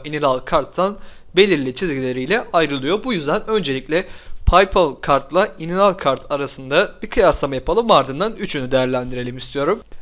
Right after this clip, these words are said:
Öncelikle iki kartı da Tansaç, Migros gibi satış noktalarından almanız mümkün. Yine aynı şekilde sitelerinden de isterseniz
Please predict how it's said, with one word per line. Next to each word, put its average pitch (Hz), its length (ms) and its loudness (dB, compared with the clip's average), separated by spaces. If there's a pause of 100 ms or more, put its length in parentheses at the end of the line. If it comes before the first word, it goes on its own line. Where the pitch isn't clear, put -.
(120)
Öncelikle 247 600 4
iki 214 340 0
kartı 170 380 6
da 135 220 4 (640)
Tansaç, 226 680 6
Migros 170 600 2
gibi 151 360 2 (340)
satış - 480 2
noktalarından 131 800 2 (100)
almanız 196 560 6
mümkün. 135 460 -2 (760)
Yine 254 180 6
aynı 262 240 6
şekilde 135 480 0
sitelerinden 139 720 2
de 135 140 -6
isterseniz 160 800 2